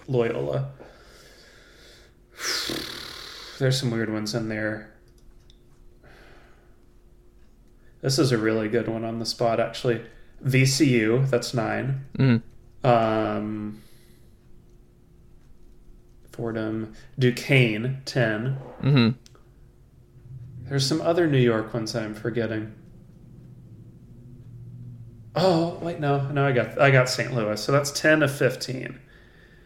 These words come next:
Speaker 1: Saint Bonaventure is eleven.
Speaker 2: Mm-hmm.
Speaker 1: Um,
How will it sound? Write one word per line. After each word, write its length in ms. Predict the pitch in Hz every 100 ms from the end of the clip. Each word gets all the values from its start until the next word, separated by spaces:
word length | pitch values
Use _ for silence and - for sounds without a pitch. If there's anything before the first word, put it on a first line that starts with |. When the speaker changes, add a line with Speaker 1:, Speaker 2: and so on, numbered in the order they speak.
| - _ _ _ _ _ _
Speaker 1:
Saint 300 | - 135 139
Bonaventure 560 | 135 123 110 110 107 120
is 120 | 110
eleven. 540 | 107 110 - 127 131 - _ -
Speaker 2:
Mm-hmm. 480 | 147 151 113 - -
Speaker 1:
Um, 920 | 117 113 110 107 104 104 104 104 107